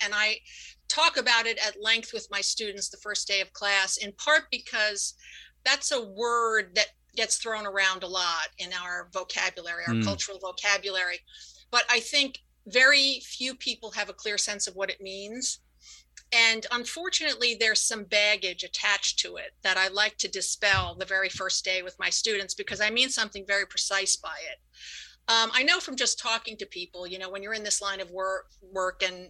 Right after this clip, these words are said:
Speaker 1: and people ask, "What do you do?" and so on, you talk about stuff. People can be very, very intimidated by literature.
Speaker 2: Hmm.
Speaker 1: Um, literature has a lot of baggage attached to it, especially a lot of people feel that it's kind of an elitist term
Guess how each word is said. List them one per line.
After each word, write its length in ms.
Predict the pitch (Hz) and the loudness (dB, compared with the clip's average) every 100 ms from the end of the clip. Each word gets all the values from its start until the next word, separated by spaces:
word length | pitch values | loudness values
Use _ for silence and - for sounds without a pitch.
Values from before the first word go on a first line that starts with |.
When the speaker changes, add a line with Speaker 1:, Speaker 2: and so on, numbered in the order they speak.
| - | -6
Speaker 1:
and 80 | 190 | -4
people 280 | 202 196 190 | -4 -2 0
ask, 240 | 190 - | 2 2
"What 100 | 202 | -2
do 60 | 190 | -2
you 60 | 185 | -4
do?" 380 | 190 190 190 180 | -2 -2 -4 -8
and 100 | 180 | -4
so 200 | 196 185 | -4 -2
on, 120 | 185 | -6
you 60 | 185 | -4
talk 280 | 196 190 | -2 -2
about 200 | 190 185 | -2 -4
stuff. 240 | - 196 190 - - - - | -2 -2 -4 -10 -12 -12 0
People 280 | 359 494 - | 0 0 -4
can 200 | 302 254 | -6 -2
be 140 | 233 | 0
very, 280 | 208 226 233 | 4 4 4
very 280 | 220 214 196 | 2 2 2
intimidated 720 | 180 - 214 196 185 180 180 | -2 -4 -2 -4 -4 -6 -8
by 200 | 185 185 | -6 -4
literature. 640 | 185 190 185 - - - - - | -4 -6 -4 -4 -6 -10 -20 -6
Speaker 2:
Hmm. 240 | 131 123 104 - _ _ - | 0 0 0 -4 _ _ -2
Speaker 1:
Um, 320 | 233 226 226 226 | 2 4 2 2
literature 460 | 269 339 339 320 | 2 4 4 2
has 280 | 269 262 240 | 2 0 0
a 60 | 214 | -2
lot 260 | 214 214 | -2 0
of 160 | 190 - | 0 -2
baggage 480 | 202 208 202 190 175 | 4 4 4 0 -8
attached 560 | - - 190 180 - - | -8 0 0 2 2 0
to 140 | 180 | -6
it, 100 | 170 | -8
especially 800 | - - 262 262 - 262 240 233 208 | -4 0 2 4 2 2 2 2 0
a 80 | |
lot 200 | 202 202 | 0 0
of 60 | 202 | 0
people 280 | 208 202 196 | -6 -12 -12
feel 280 | - 202 185 | -6 -4 -2
that 160 | 190 | -4
it's 160 | 185 - | -2 -4
kind 240 | - 190 | -2 -2
of 80 | 190 | -4
an 100 | 175 | -6
elitist 680 | 170 180 202 220 226 - - | -6 -6 -4 -2 0 -2 -2
term 580 | - 220 220 233 262 | -2 0 0 -2 -8